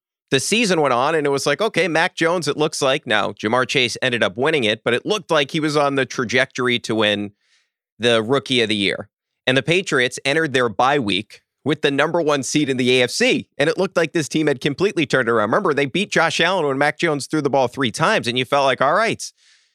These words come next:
you're cooking with gasoline. And then everything sort of fell apart after the bye week, which they need to make, like, a documentary about what happened on the Patriots bye week, 'cause I still don't understand it. But anyway, I digress.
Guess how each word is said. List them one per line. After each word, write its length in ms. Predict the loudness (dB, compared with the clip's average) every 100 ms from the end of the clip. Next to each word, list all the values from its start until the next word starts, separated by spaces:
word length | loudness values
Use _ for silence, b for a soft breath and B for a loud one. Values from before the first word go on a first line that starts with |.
| b _ -4
you're 120 | -2
cooking 380 | 0 0 0 0
with 160 | 0
gasoline. 560 | 0 0 0 0 0 0
And 100 | 2
then 320 | 0 0 -6 -12 _ _
everything 440 | -2 0 2 0 0
sort 240 | 0 0
of 60 | 2
fell 180 | 2 0
apart 320 | 0 0 2
after 260 | 2 0
the 80 | -4
bye 240 | 0 0 2
week, 260 | 0 -2
which 320 | -4 -4 -8 -6
they 220 | -2 0
need 180 | 0 -2
to 80 | 0
make, 160 | 0
like, 140 | 0 0
a 40 |
documentary 580 | 0 0 -2 -4 -2 -2
about 260 | -2 -2 0
what 120 | 0
happened 320 | 0 -2 -6
on 120 | -8
the 80 | -6
Patriots 400 | -6 -4 -6 -2
bye 180 | 0 0
week, 180 | -2 -2
'cause 120 | -2
I 80 | 0
still 240 | 0 0
don't 160 | 0 -2
understand 380 | -4 -2 0
it. 40 | 2
But 140 | 2
anyway, 380 | 2 2 2 2
I 100 | 2
digress. 680 | 2 0 0 0 0 -2